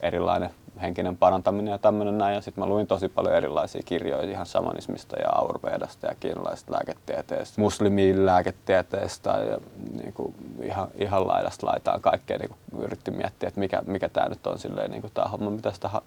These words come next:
niinku, haluaa tehdä. Ja ostin kirjoja ihan älyttömästi, luin, luin vaan, niinku, uudestaan ja uudestaan. Ihan, niinku, hirveä informaatio, semmonen kaipu, että piti vaan, niinku,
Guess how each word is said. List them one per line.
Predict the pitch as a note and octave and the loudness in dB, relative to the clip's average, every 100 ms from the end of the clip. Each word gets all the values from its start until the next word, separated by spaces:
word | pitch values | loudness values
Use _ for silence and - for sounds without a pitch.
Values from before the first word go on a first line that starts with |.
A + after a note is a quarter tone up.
| G#2+ | -6
niinku, | G#2+ G#2 | -4 2
haluaa | G#2+ G#2+ - | 4 4 4
tehdä. | G2+ F#2+ F#2+ | 6 8 8
Ja | F#2 | 8
ostin | F2 - G#2+ | 6 4 0
kirjoja | F#2 G#2 G2 F#2+ G2 | 6 6 8 6 4
ihan | F#2+ F2+ | 2 2
älyttömästi, | F#2 - F#2+ F#2 - - | 0 -2 -6 -6 -8 -4
luin, | F#2+ F#2 F2+ | -2 -2 -4
luin | F#2+ F#2+ F#2+ | -2 0 0
vaan, | F#2+ F#2 | 0 0
niinku, | F#2 F#2 F#2 | -2 -6 -6
uudestaan | F#2 F#2 F#2+ - - | -4 -4 -6 -6 -2
ja | |
uudestaan. | - - - F#2 | -2 -4 -4 -2
Ihan, | F#2 F#2 F#2+ | 2 0 2
niinku, | F#2+ F#2+ | 0 2
hirveä | A#2+ G#2+ F#2 | 6 6 8
informaatio, | F#2 F#2+ F#2+ F#2+ F#2 F#2+ G2 F#2+ | 6 6 4 4 6 4 4 0
semmonen | G2+ G2 G#2 | 0 0 4
kaipu, | G#2 G2+ G#2 A#2 | 8 10 8 4
että | A2+ - | 4 4
piti | B2+ A#2+ | 4 8
vaan, | A#2+ A2+ | 8 8
niinku, | B2 C3 | 6 4